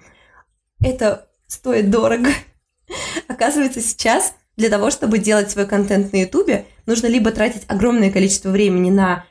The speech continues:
монтаж, на оформление, на подготовку, на всё сопутствующее, либо нужно нанимать специальную команду, которая, ну, реально дорого стоит.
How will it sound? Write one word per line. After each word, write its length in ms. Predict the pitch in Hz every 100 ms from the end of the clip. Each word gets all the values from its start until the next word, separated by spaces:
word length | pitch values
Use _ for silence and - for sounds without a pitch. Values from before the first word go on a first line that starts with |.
| _
монтаж, 540 | 202 202 202 226 311 311
на 140 | 214
оформление, 680 | 185 190 196 196 202 175 170
на 120 | 180
подготовку, 580 | 170 175 185 175 170 170
на 120 | 165
всё 160 | - 175
сопутствующее, 880 | 170 - 170 - 247 - 339 359 - _ -
либо 240 | 240 220 233
нужно 240 | 233 233
нанимать 380 | 214 220 208 196
специальную 440 | 202 - 196 185
команду, 440 | 190 208 320 381 254
которая, 500 | 202 226 254 233 226 _ _ - -
ну, 260 | 208 214 190
реально 440 | 185 208 233 196 - _ _ -
дорого 340 | 190 190 160
стоит. 540 | - - 175 208 -